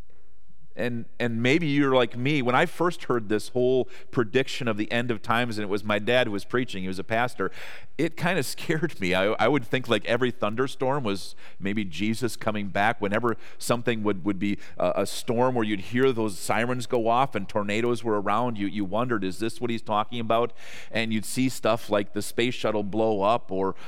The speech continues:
or you'd see an eclipse, you wondered, "Is this what God was talking about?" And it always kinda set me off balance, but you know what happened? I continued to live,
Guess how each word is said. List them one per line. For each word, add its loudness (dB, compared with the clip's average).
or 2
you'd 0
see 0
an 0
eclipse, 0
you 0
wondered, 0
"Is -2
this 0
what -2
God 2
was -2
talking -2
about?" 2
And 2
it 2
always 4
kinda 2
set -2
me 0
off 2
balance, 2
but -4
you -2
know -2
what 0
happened? -2
I 0
continued -4
to -4
live, 0